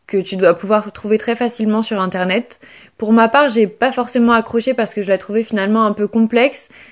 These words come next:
mais, euh, à partir de ça, j'ai déterminé une méthode qui me permet aujourd'hui de définir mes objectifs clairement quand j'ai un projet,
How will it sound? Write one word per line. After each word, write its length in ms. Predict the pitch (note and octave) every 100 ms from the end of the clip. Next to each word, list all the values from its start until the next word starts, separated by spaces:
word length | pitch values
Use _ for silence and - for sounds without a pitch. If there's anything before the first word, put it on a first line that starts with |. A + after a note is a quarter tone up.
| _
mais, 380 | G#3+ G#3 G3+ G3
euh, 240 | F#3+ F3 F3 -
à 80 | G#3
partir 300 | G#3+ G#3+ A#3
de 100 | A3+
ça, 180 | C4+
j'ai 100 | B3
déterminé 560 | G3 F3+ F#3+ G3 G#3 A#3
une 240 | G#3 G3
méthode 360 | F3+ G3 A3 A#3+
qui 120 | -
me 60 | G3
permet 300 | G3 G3 A3
aujourd'hui 340 | G3+ G3 A#3
de 200 | G#3 F3
définir 520 | D#3+ F3 A3 A3 A#3 A#3
mes 220 | G#3+ G3
objectifs 420 | F#3+ G3 - F#3+
clairement 460 | - A#3 A#3 A#3+ B3+
quand 180 | G#3+
j'ai 140 | G3+ F#3+
un 120 | F3+
projet, 440 | - F#3+ F3+ G#3